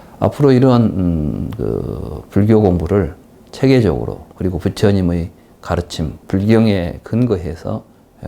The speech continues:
공부할 수 있는 그런, 어, 기회를, 예, 더, 어, 많이 넓혀가고 싶은 생각이 있습니다.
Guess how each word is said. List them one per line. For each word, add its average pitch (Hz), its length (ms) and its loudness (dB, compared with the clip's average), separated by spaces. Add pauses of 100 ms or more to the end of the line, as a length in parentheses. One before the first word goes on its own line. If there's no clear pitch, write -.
공부할 90 400 -4
수 - 120 -12
있는 78 220 -10 (160)
그런, 82 340 -8 (500)
어, 65 300 -10 (300)
기회를, 82 500 -6 (520)
예, 78 100 -10 (220)
더, 71 360 -6
어, - 800 -16
많이 82 400 -4 (360)
넓혀가고 80 1400 -4
싶은 - 280 -8
생각이 87 460 -8
있습니다. - 500 -10